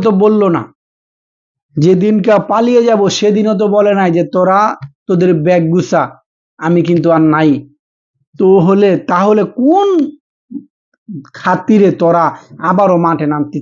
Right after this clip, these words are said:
চাইতেছস? নিজে তো মাইর খাইয়া জানটা আরাবি, বরঞ্চ তোর মা, ভাই, বোন, আত্মীয় স্বজন, ছেলে সন্তানকেও এতিম করবি। তাই এখনো সময় আছে, এগুলো ছেড়ে দে।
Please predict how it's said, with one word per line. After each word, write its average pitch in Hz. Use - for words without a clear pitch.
চাইতেছস? 127
নিজে 180
তো 175
মাইর 180
খাইয়া 180
জানটা 160
আরাবি, 170
বরঞ্চ 226
তোর 170
মা, 160
ভাই, 151
বোন, 151
আত্মীয় 165
স্বজন, 151
ছেলে 165
সন্তানকেও 151
এতিম 175
করবি। 139
তাই 143
এখনো 170
সময় 180
আছে, 156
এগুলো 170
ছেড়ে 175
দে। 165